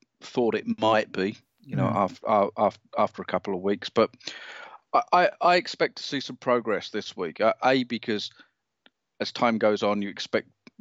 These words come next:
Speaker 1: the players to become more comfortable in the offense. You expect, um, LaFleur to start to get over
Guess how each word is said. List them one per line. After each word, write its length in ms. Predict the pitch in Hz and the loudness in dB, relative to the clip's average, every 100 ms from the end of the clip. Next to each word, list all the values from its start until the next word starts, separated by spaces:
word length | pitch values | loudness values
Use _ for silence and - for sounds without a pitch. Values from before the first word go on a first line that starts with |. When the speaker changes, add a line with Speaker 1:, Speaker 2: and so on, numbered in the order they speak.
| - - | -20 -18
Speaker 1:
the 80 | 104 | -6
players 340 | - 107 104 | 2 4 2
to 80 | 101 | -4
become 280 | 101 107 104 | -4 0 2
more 220 | 107 101 | 0 -2
comfortable 540 | - 107 - 101 101 | -2 -4 -6 -4 -2
in 100 | 101 | 0
the 120 | 104 | 2
offense. 420 | 101 - 107 - 92 | 2 2 -2 -2 -8
You 60 | |
expect, 320 | - - 95 - - - - - - - | -4 -2 -2 -4 -20 -18 -18 -20 -20 0
um, 240 | 107 98 - | 2 2 2
LaFleur 480 | 151 139 160 160 113 | 0 2 6 8 6
to 300 | - 120 107 - - - | 4 -2 -2 -6 -16 -12
start 340 | - 123 - | 2 4 4
to 80 | 107 | 0
get 240 | 110 113 | 2 4
over 420 | 110 120 113 104 | 6 4 2 -2